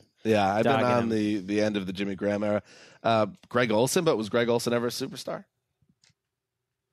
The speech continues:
Speaker 1: I might have to take Gronk out just because I don't have a real option otherwise.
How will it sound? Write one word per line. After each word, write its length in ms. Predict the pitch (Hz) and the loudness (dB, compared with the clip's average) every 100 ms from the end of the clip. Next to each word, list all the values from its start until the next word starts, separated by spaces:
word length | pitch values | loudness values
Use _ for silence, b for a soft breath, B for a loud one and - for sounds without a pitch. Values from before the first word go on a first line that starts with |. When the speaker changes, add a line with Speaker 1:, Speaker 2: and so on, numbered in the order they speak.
| _ _ - | _ _ -4
Speaker 1:
I 80 | |
might 220 | 120 151 180 | 2 4 4
have 140 | 180 | 2
to 80 | 147 | 0
take 280 | - 147 120 | 2 2 2
Gronk 280 | 127 131 | 2 2
out 200 | 127 113 | 2 2
just 260 | 101 117 - | 2 -2 -2
because 480 | 107 113 101 95 85 | -4 0 2 0 -2
I 120 | 101 | -2
don't 160 | 101 95 | -2 0
have 200 | 107 95 | -2 -2
a 60 | |
real 400 | 95 101 98 92 b b - | -4 -4 -4 -8 b b -2
option 380 | 101 101 98 98 | -2 0 -2 -2
otherwise. 640 | 95 87 71 71 - - | -2 -4 -8 -14 -16 -18